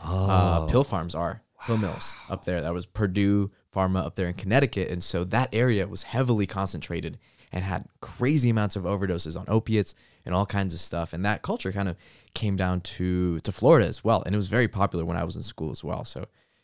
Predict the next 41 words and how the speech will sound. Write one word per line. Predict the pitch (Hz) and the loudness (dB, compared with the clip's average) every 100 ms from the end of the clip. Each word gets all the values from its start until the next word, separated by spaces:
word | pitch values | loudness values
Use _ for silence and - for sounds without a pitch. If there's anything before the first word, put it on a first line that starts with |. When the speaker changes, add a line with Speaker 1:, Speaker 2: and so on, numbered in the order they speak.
| - | -4
Speaker 1:
dude, | 92 | -2
and | 90 | 2
browning | 104 113 117 104 | 6 8 8 8
out, | 107 113 - 98 | 8 6 2 -4
Xanax | 95 95 104 110 - | 2 4 4 4 2
and | 85 90 | -2 -2
alcohol, | 87 101 113 127 123 - - _ _ - | -4 -2 4 4 4 -4 -20 _ _ 2
I've | 120 | 6
been | 156 180 | 8 8
there. | 104 - _ | 6 0 _
I've | 110 | 2
been, | 110 120 | 4 2
I've | 107 | 0
seen | - 110 101 90 | 2 2 2 6
roommates | 131 156 156 - | 8 8 6 4
there. | 143 143 | 4 4
I've | 92 - | 2 -2
seen | - 104 | -2 -2
myself | 95 - 120 - | 0 2 2 4
there. | 127 139 110 | 6 6 4
I've | - - | 0 -16
forgotten | - - 95 98 127 135 127 | -6 -2 2 6 6 4 2
myself | 135 - 139 135 | 2 2 0 2
there | 139 135 120 | 2 2 0
because | 98 107 95 - _ - _ _ _ _ _ 120 | -2 -2 -2 -4 _ -20 _ _ _ _ _ -4
you, | 117 147 147 _ | 4 6 6 _
you're | 123 135 139 - - | -4 -4 -2 -6 -4
somewhere | - 156 147 | 0 2 2
else | 135 151 | 2 0
and | |
then | 139 | 0
you're | 131 | 0
not. | 143 123 - - | -2 -4 -8 -8
You're | |
browning | 120 120 120 117 | -4 -2 0 0
out. | 110 | -2
You're | 73 90 | -6 -12
teleporting | 117 117 104 95 87 | -4 -2 -2 -4 -6
places. | 92 71 - - | -8 -10 -8 -8
And | 78 | -6
it's, | - | -6